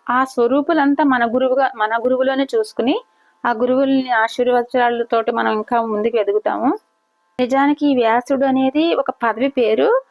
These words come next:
ఇది ప్రతి ద్వాపర యుగంలో కూడా ఒక వ్యాసుడు ఉద్భవిస్-, ఉద్భవిస్తాడు.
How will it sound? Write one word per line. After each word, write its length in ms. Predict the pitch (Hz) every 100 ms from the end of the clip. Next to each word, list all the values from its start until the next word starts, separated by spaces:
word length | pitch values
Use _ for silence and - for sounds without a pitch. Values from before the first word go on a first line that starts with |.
| _ _ _ -
ఇది 360 | 262 277 277
ప్రతి 440 | 269 254 240 294 269
ద్వాపర 320 | 285 277 285
యుగంలో 440 | 277 277 277 277
కూడా 320 | 277 269 320
ఒక 140 | 349 294
వ్యాసుడు 440 | 254 240 247 262
ఉద్భవిస్-, 500 | 226 208 247 - -
ఉద్భవిస్తాడు. 800 | 226 208 254 247 - 196 233 403